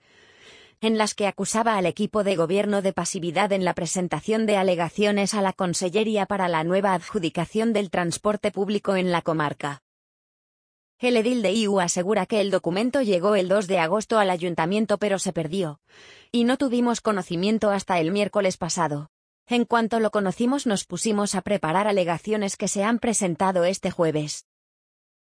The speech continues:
Chema García acusa al pesoe de no trabajar para el pueblo sino para ellos mismos.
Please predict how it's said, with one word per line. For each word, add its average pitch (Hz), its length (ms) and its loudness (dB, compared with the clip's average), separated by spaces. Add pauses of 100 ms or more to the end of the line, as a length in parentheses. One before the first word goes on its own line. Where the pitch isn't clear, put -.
(880)
Chema 254 320 2
García 196 480 0
acusa 208 400 0
al 170 120 0
pesoe 208 460 0
de 190 100 2
no 202 120 2
trabajar 190 480 0
para 170 200 0
el 160 140 0
pueblo 208 340 0
sino 208 300 0
para 170 260 0
ellos 185 320 0
mismos. 151 560 -4